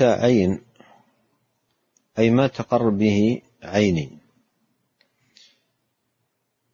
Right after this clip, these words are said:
ويكون دائما، ومن قرت عينه بشيء من متع الدنيا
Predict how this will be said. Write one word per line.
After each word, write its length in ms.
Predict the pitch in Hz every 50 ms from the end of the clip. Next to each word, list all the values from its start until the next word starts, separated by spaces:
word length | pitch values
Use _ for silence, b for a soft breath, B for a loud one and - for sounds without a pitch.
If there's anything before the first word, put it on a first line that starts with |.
| _ _ _ _ _ _ _ _ _ _ _ _ -
ويكون 760 | 104 104 101 98 - - 123 123 117 110 107 113 123 120 - _ _ _ _ _ _ _ _ _ _ _ _ _ _ _ _ _ _ _ _ _ _ _ _ _ _ _ _ _ -
دائما، 720 | 110 101 104 110 113 113 - 98 101 95 92 90 85 78 - - _ _ _ b b b b b b b b b b b b b _ _ _ _ _ _ _ _ _ _ _ _ _ _ _ _ _ _ _ _ _ _ _ _ _ _ _ _ _ _ _ _ _ _ _ _ _ _
ومن 280 | - 107 110 123 127 127
قرت 440 | - - 156 156 160 156 - - 123
عينه 440 | 117 127 135 131 120 110 104 107
بشيء 440 | 95 92 95 - - 117 127 127 117
من 240 | 110 104 101 101 107
متع 280 | 123 127 - - 98 98
الدنيا 520 | 95 92 92 95 92 87 85 87 90